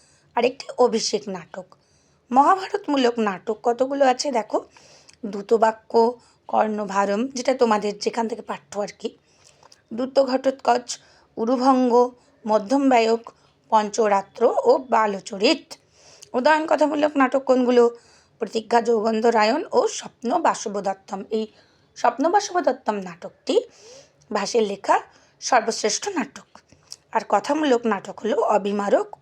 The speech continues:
ও চারুদত্ত। কেমন লাগলো? পরের পর্ব আবার পরপর আসছে, তোমরা ভিডিওগুলো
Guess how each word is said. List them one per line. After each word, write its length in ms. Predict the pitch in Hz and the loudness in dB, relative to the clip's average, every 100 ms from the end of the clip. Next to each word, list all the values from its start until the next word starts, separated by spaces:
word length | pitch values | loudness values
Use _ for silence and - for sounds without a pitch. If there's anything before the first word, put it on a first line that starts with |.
| - | -4
ও 140 | 233 494 554 - _ _ _ - | 2 2 2 -6 _ _ _ -10
চারুদত্ত। 760 | - 180 214 196 - _ - 202 - _ | -10 -10 -14 -18 -20 _ -16 -16 -20 _
কেমন 220 | - 262 269 | 0 2 4
লাগলো? 360 | 254 233 359 - - - _ _ | 4 4 2 0 -10 -20 _ _
পরের 220 | 214 202 | 0 0
পর্ব 280 | 202 202 202 | 0 -2 0
আবার 200 | 277 320 | 0 0
পরপর 420 | 330 226 - 330 - | -2 -6 -2 -4 -2
আসছে, 360 | 196 185 - - | -6 -10 -16 -14
তোমরা 300 | 254 226 269 | -8 0 0
ভিডিওগুলো 540 | 269 208 214 233 339 | 0 0 0 2 0